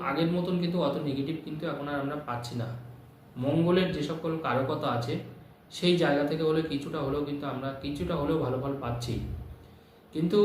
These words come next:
এই ক্ষেত্রে মঙ্গল মার্গী যেহেতু থাকছে, মিথুন রাশিতে মঙ্গল পুরো মার্চ মাস জুড়ে থাকছে, তো এই ক্ষেত্রে মকর রাশির ক্ষেত্রে কী কী পরিবর্তন আমরা দেখতে পাবো, কী কী ভালো জিনিস দেখতে পাবো, কোন কোন জায়গা থেকে আমাদের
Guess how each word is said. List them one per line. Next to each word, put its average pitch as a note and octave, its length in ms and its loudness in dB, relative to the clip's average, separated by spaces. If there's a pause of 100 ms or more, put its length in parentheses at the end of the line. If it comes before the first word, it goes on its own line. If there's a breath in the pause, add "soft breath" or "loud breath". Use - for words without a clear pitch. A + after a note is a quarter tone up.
এই D#3+ 180 6
ক্ষেত্রে F#3+ 320 0
মঙ্গল D#3+ 440 2
মার্গী C#3 420 2
যেহেতু C#3+ 240 0 (100)
থাকছে, D3+ 320 -6 (140)
মিথুন C3 260 -4
রাশিতে D3+ 240 -6
মঙ্গল C3+ 420 -2
পুরো C#3+ 120 -2 (100)
মার্চ A#2+ 280 0
মাস D3 180 -4 (160)
জুড়ে B2+ 300 2
থাকছে, - 300 -6 (500 loud breath)
তো - 100 -10
এই E3 140 6
ক্ষেত্রে F#3+ 360 -2
মকর D3 340 2
রাশির E3+ 260 2
ক্ষেত্রে F3 340 -4
কী F#3 140 -2
কী F#3 120 -6 (120)
পরিবর্তন D3 460 0
আমরা C#3 200 -2
দেখতে B2 280 -2
পাবো, D3 220 -2 (160)
কী C#3+ 140 -4
কী C#3+ 140 -4
ভালো B2+ 360 -2
জিনিস D#3 220 4 (120)
দেখতে C#3+ 280 -4
পাবো, C3+ 240 -2 (680 loud breath)
কোন E3 220 4
কোন F3+ 180 4
জায়গা D3 320 4
থেকে D#3 180 -4
আমাদের C#3+ 220 -2